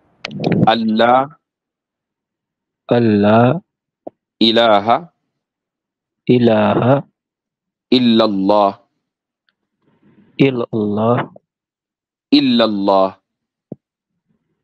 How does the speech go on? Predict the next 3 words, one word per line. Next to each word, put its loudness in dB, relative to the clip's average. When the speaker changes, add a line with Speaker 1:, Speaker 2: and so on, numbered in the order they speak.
Speaker 2:
इल्लल्लाह 0
Speaker 1:
व 2
अशहदु 0